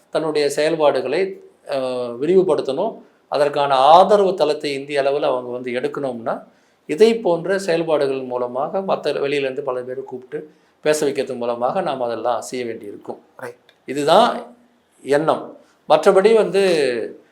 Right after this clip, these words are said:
Speaker 1: புத்தக வெளியீடுங்கிறது வந்து ஒரு சின்ன விஷயம்தான். அதில் நாம என்ன பேச போறோம், எந்த நோக்கத்துக்காக செய்ய போறோங்கிறது தான் முக்கியமா.
Speaker 2: ரைட். பொறுத்திருந்து பார்ப்போம் எப்படி நடக்கிறது அப்படின்னு. இந்த நிகழ்வு, அ, திட்டமிட்டபடி வெற்றி
Speaker 1: ஆமா,
Speaker 2: பெறும்.
Speaker 1: இருபதாம் தேதி, அ,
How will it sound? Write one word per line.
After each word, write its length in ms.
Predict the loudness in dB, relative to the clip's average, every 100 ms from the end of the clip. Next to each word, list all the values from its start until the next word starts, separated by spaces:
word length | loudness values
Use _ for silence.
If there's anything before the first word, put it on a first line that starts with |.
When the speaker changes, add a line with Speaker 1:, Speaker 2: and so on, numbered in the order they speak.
| _
Speaker 1:
புத்தக 360 | -2 4 6 6
வெளியீடுங்கிறது 880 | 4 0 -2 -2 0 0 0 -2 -6 -20 _ _ _ _
வந்து 300 | -12 -6 -4
ஒரு 140 | -6 -6
சின்ன 200 | 0 0
விஷயம்தான். 560 | 0 -4 -8 -10 -12 _ _ _ _ _
அதில் 220 | 4 4
நாம 200 | 4 0
என்ன 220 | 0 0 2
பேச 260 | 0 0
போறோம், 260 | -2 -2 -4
எந்த 180 | -6 -6
நோக்கத்துக்காக 460 | -6 -6 -4 -4
செய்ய 200 | -4 -8
போறோங்கிறது 320 | -8 -12 -12
தான் 100 | -16
முக்கியமா. 320 | -20 -20 -20 -20 _ _ _
Speaker 2:
ரைட். 160 | -18 -18 _ _ _ _ _ _ _
பொறுத்திருந்து 360 | -8 -6 -8 -6
பார்ப்போம் 420 | -8 -8 -10 -16 _
எப்படி 340 | -18 -8 -6 -6
நடக்கிறது 480 | -8 -10 -10 -10 -12
அப்படின்னு. 360 | -18 -20 -20 -20 _
இந்த 120 | -18
நிகழ்வு, 680 | 0 2 4 2 0 -2 -6 -14 -20 _ _ _ _ -12
அ, 120 | -10
திட்டமிட்டபடி 920 | -10 -4 0 0 -2 -4 -4 -6 -8 -14
வெற்றி 260 | -12 -8 0
Speaker 1:
ஆமா, 180 | 4
Speaker 2:
பெறும். 100 | 4
Speaker 1:
இருபதாம் 440 | 6 6 8 8 8
தேதி, 520 | 0 2 0 -2 -6
அ, 80 | -10